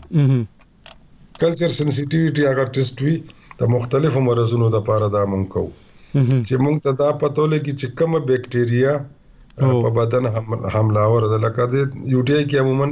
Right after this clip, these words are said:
Speaker 2: ای کولای بکټیریا وي.
Speaker 1: صحیح.
Speaker 2: بعضې وخت پکې فنګس وي.
Speaker 1: مهم.
Speaker 2: نو هغې کې مونږ ته دا پته ولګي چې کومه یو بکټیریا یا جراثیم موجود ده
Speaker 1: مهم.
Speaker 2: او کوم دوا به په هغې باندې ښه تاثیر لري.
Speaker 1: صحیح. او بیا یې علاج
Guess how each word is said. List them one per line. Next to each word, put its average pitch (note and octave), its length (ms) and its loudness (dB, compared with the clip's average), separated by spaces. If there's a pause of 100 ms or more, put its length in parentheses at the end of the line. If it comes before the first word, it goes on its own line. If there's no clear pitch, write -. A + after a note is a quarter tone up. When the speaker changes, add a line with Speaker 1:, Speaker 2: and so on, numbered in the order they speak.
(120)
Speaker 2:
ای D3 120 2
کولای B2 420 0
بکټیریا G2+ 640 -2
وي. E2 100 -8 (260)
Speaker 1:
صحیح. A#2+ 420 0 (800)
Speaker 2:
بعضې C#3 220 2
وخت C#3 300 0
پکې A#2 460 -4
فنګس C#3+ 440 0
وي. C3 100 -4 (280)
Speaker 1:
مهم. B2 340 2
Speaker 2:
نو C3 140 -2
هغې C#3 300 2
کې - 140 -8
مونږ D3+ 120 0
ته C#3+ 120 0
دا C#3+ 160 2
پته D3 280 -2
ولګي D3 400 0
چې C#3 60 -4 (140)
کومه D#3 200 2
یو D3 140 2
بکټیریا C3+ 540 0 (140)
یا C3 80 2 (440)
جراثیم A#2 480 2
موجود C3 500 2
ده F#3 140 0 (220)
Speaker 1:
مهم. C3 320 0 (180)
Speaker 2:
او C3 240 0 (120)
کوم F3+ 260 2
دوا C#3+ 320 2
به C#3 120 -2
په C3+ 140 -4 (100)
هغې C3 140 2
باندې B2+ 320 0
ښه A#2+ 160 -2
تاثیر F#2+ 560 -2
لري. D#2 240 -4 (340)
Speaker 1:
صحیح. G#2+ 420 0 (380)
او A#2+ 100 2
بیا B2+ 140 2
یې A#2+ 200 2
علاج A2 280 -2